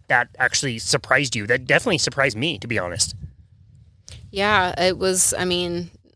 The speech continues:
Speaker 2: I've looked at my own physical self and the way I'm nourishing myself in a whole different light since seeing that.
Speaker 1: Yeah, interesting. What other things did you learn about human movement? The deeper you went into the body, what, what other things did you learn?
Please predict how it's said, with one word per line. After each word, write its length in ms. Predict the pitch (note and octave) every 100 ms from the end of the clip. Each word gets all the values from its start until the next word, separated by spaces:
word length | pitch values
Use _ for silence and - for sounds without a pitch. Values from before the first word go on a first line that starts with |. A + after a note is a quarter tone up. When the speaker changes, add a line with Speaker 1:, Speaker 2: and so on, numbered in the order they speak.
| -
Speaker 2:
I've 280 | F3 E3+ F3
looked 220 | F3+ -
at 120 | F#3
my 180 | F3 F3
own 420 | F3+ F#3 F#3+ F#3+
physical 460 | F#3+ G3 F#3+ G3 F#3+
self 480 | - F#3 F3+ F3+ -
and 440 | F3 E3 E3 E3+
the 100 | E3
way 260 | E3+ E3 E3
I'm 100 | E3+
nourishing 420 | F3 F3 - F3+
myself 480 | F3 - F3 E3+ -
in 160 | F3 E3+
a 260 | E3+ E3+
whole 220 | F#3 F#3
different 280 | A3+ G3 E3+
light 280 | E3+ E3 -
since 220 | - F3
seeing 220 | - F3 E3+
that. 220 | E3+ - - - _
Speaker 1:
Yeah, 220 | A#2 G#2 G2+ - - -
interesting. 400 | A#2+ A2+ A2 G2+ - - -
What 180 | E3+ G3
other 180 | G3
things 360 | G3 F#3+ F3+ D#3
did 200 | - C#3+
you 100 | D3+
learn 420 | B2+ C#3+ D3 D3+ -
about 540 | C3 C3+ C3+ C3+ - - - -
human 640 | - - F3+ F3 E3 D#3 D3+
movement? 640 | C3+ C3+ C#3+ C#3 A2+ G2
The 80 | -
deeper 460 | A2+ D3 D3 D#3+ C#3
you 180 | C3+ B2+
went 320 | C3+ B2+ -
into 240 | D3 C3+
the 100 | B2
body, 340 | A#2 A#2 A#2 G#2+
what, 400 | B2+ C3+ D3 -
what 160 | D3
other 180 | D3+ C#3
things 200 | C3+ C3+
did 120 | A#2+
you 100 | A#2
learn? 200 | G#2+ G2